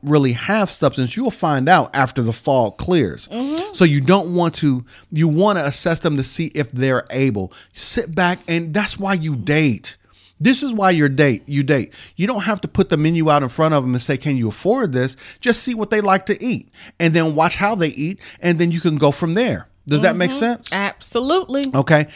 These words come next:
Speaker 1: Another problem, another way you can get hurt if you speak words of affirmation, um, we were talking about this earlier today,
Speaker 2: Mm-hmm.
Speaker 1: is that you're,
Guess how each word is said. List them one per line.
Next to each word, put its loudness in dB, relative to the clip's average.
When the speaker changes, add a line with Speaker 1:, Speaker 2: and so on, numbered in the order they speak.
Speaker 1:
Another 2
problem, 0
another 2
way 2
you 0
can -2
get -2
hurt -2
if -8
you -4
speak -4
words 0
of -2
affirmation, -2
um, 2
we 2
were 2
talking -2
about 0
this -4
earlier 2
today, -4
Speaker 2:
Mm-hmm. 2
Speaker 1:
is 6
that 2
you're, 0